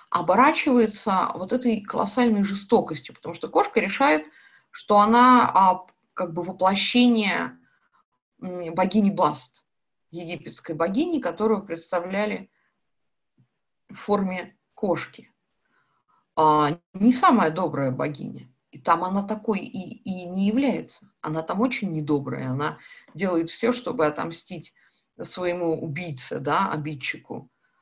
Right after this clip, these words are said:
А, а то, что цена этой, этой мести, это гибель девочки, э, Мэри Руа, которая, собственно, Томасину любила и просто умирает буквально,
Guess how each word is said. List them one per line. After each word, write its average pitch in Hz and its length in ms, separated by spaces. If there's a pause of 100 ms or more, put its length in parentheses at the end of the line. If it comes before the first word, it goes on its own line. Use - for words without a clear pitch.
(400)
А, 160 260
а 165 160
то, 196 180
что 175 760
цена 185 500
этой, 165 420
этой 175 280
мести, 170 560
это 156 340
гибель 151 460
девочки, 147 840 (420)
э, 165 200
Мэри 156 400
Руа, 147 360
которая, 147 460
собственно, - 1040 (120)
Томасину 151 560
любила 147 720
и 147 420 (440)
просто - 300
умирает 151 720
буквально, 131 720